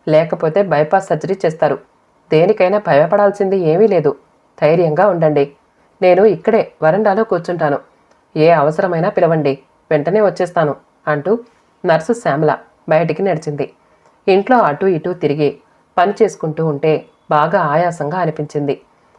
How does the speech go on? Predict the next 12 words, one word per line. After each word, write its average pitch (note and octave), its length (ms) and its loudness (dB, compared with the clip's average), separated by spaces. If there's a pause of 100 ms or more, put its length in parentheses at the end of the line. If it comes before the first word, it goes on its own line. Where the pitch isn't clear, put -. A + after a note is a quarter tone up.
(160)
వీపు, F3 400 2
భుజాలు E3 520 0 (100)
అంతటా D#3 400 -2
ఒక్కటే E3+ 480 -4
నొప్పి. D3+ 360 -6 (480)
బాగా F#3 360 2
నీరసంగా D#3+ 680 -2 (500)
చెమటలు A3 300 0
కారిపోయాయి. D3 580 -4 (460)
ఒకసారి F#3 480 0
పరీక్ష F3 340 0 (140)
చేయించుకుందామని D3+ 760 -2